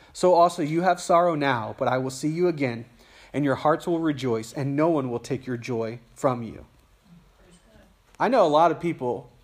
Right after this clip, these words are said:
who will gladly stand up and say, "I love babies."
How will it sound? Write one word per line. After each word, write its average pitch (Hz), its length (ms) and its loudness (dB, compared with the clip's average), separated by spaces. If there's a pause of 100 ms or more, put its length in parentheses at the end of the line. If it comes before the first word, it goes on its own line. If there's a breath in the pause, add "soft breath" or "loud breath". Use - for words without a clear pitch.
(260)
who 151 100 -4
will 139 160 0
gladly 151 560 2
stand 147 340 -2
up 117 140 -8
and 117 80 -10
say, 113 180 -8
"I 160 240 2
love 139 380 0
babies." 120 580 -8